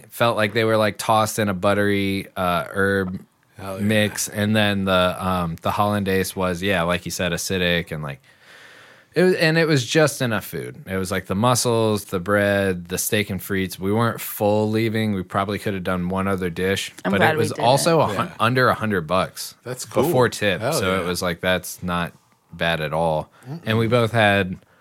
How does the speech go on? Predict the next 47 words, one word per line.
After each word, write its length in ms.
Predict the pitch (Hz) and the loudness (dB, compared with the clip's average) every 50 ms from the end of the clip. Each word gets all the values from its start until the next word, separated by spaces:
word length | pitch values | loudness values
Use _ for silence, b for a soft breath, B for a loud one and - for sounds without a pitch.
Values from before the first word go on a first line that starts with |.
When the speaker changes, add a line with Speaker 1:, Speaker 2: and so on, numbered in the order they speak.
| b b b b b b b _ _ - - | b b b b b b b _ _ -12 -4
Speaker 1:
I, 220 | - 92 110 110 - | 0 2 4 4 4
Speaker 3:
Ah. 240 | - - - 117 113 | 2 0 -2 -2 2
Speaker 1:
you 100 | 123 131 | 4 4
had 140 | 123 123 113 | 6 6 4
a 80 | 107 | 2
glass 360 | 98 92 113 113 117 123 117 - | 0 2 2 4 4 4 2 0
of 100 | 127 117 | -2 0
wine 340 | 117 113 113 113 113 110 110 | 0 0 2 2 0 0 0
and 140 | 107 107 107 | 0 0 -2
a 40 | |
cocktail, 600 | 104 - 113 104 104 104 - - 101 95 92 92 | -2 2 2 2 2 0 -2 -2 -2 0 0 0
and 100 | 90 90 | 0 0
I 120 | 92 95 95 | 0 0 0
had 200 | 101 107 101 92 | -2 -2 -2 0
a 460 | 92 92 90 87 87 87 90 78 - - _ | 0 2 2 2 2 0 -2 -4 -6 -14 _
cocktail 840 | - - 107 98 - - - 101 95 92 90 90 87 87 85 80 - _ - | -4 -2 -2 -2 -2 -4 -4 -2 0 0 0 0 0 -2 -4 -6 -10 _ -8
and 160 | 98 92 87 | -8 -6 -4
a 60 | 85 | -6
beer. 500 | 82 85 90 90 85 80 64 57 - - _ _ _ _ | -6 -6 -6 -4 -4 -4 -6 -8 -12 -14 _ _ _ _
Speaker 3:
Yeah. 280 | - - - - - - _ _ _ _ _ _ _ _ _ | -12 -10 -10 -10 -12 -12 _ _ _ _ _ _ _ _ _
Speaker 2:
Nice. 100 | 123 - | -16 -12
Speaker 1:
And 200 | - 92 92 92 95 | -8 -6 -4 -2 -2
it 100 | 98 82 | -4 -4
was 140 | 95 90 - | -6 -6 -4
like, 320 | 95 92 90 87 - _ | -2 -2 -2 -4 -6 _
this 260 | - - 82 - - | -10 -8 -8 -6 -4
is, 560 | 139 117 101 92 87 85 80 - - - - - _ b b b b b b b b b b | -2 -2 0 0 -2 -2 -4 -4 -6 -6 -8 -12 _ b b b b b b b b b b
I 120 | 107 117 | 2 4
would 180 | 139 160 175 170 | 4 6 4 4
recommend 460 | 160 151 139 - 151 131 131 127 123 | 4 2 2 2 2 0 2 2 0
it 100 | 123 110 | 0 -2
to 80 | 110 107 | -2 -4
somebody 320 | - 123 117 113 113 107 | -2 -2 -2 0 0 0
coming 320 | 92 - 113 110 107 101 95 | 0 -2 -2 -2 0 0 -2
in 160 | 92 87 82 | -2 -2 -4
town 360 | - 101 101 107 113 107 101 | -2 -2 0 0 0 0 0
Speaker 2:
It's 120 | 95 - | -2 -4
Speaker 1:
for 140 | - - - | -4 -2 0
Speaker 2:
cheaper 160 | - 143 117 | 0 2 2
Speaker 1:
sure. 140 | 117 127 123 | 2 2 2
Speaker 2:
than 180 | 120 123 123 120 | 2 0 0 -2
the 80 | 123 | -2
Angus 320 | 120 131 147 156 117 - - | -2 -2 -2 -4 -6 -8 -8
barn. 340 | - - - 170 82 82 - _ | -14 -14 -14 -12 -14 -14 -8 _
Speaker 1:
Cheaper 320 | - 127 127 127 147 147 | 0 2 2 4 4 4
than 160 | 139 139 135 127 | 4 4 0 0
Pools. 540 | - 143 151 190 185 101 80 80 - - | 0 2 2 4 2 2 0 -4 -8 -10